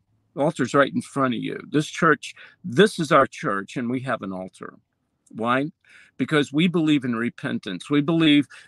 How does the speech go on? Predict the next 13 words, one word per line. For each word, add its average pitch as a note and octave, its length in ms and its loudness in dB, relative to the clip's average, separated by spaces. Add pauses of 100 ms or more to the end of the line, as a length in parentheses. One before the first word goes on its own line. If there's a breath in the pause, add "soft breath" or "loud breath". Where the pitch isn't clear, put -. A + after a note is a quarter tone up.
(120)
that - 240 2 (1120)
there's C3+ 300 -2
two G3 160 2
kinds F3 280 2
of E3+ 60 -2
repentance, C#3+ 680 -2
repent B2+ 440 -2
unto F3 180 -2
salvation. C#3+ 800 0 (1120)
And A2+ 140 -6
if A#2 140 -8
you C#3 100 2
haven't, C3+ 400 -2